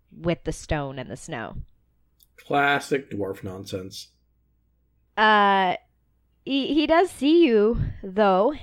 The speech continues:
Speaker 1: and, uh, approaches you. The, the girl is kind of, like, tugging on his arm and, like, pulling him towards you.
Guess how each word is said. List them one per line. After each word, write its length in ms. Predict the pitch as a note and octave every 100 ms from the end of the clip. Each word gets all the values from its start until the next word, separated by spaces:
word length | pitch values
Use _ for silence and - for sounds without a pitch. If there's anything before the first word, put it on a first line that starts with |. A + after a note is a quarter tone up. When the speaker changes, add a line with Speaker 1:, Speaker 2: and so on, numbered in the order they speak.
| - -
Speaker 1:
and, 580 | A3 G#3 G#3 G#3+ G#3 -
uh, 280 | G3+ G3 F#3
approaches 540 | G3 - A3 A3+ G#3+ F#3+
you. 340 | G3+ F#3+ F#3+ - _ _ _ _ _ -
The, 180 | F#3 F#3 -
the 80 | G3+
girl 280 | A#3 A#3
is 120 | A#3 -
kind 240 | A#3+ G3
of, 80 | F#3
like, 260 | F3+ E3+ - _ _ _ _
tugging 540 | - A#3 G#3 F#3+ F3+ F3
on 240 | F3+ F3
his 220 | F3 F3
arm 400 | C3 D#3+ C#3+ B2 -
and, 180 | D3 G#2
like, 280 | F#2 - - - - _ _ _ _ _ _ _ _ _ _ _ -
pulling 400 | F#3+ E3 D3 D3+
him 300 | C#3 E2+ -
towards 420 | - - - -
you. 400 | D2 A1 -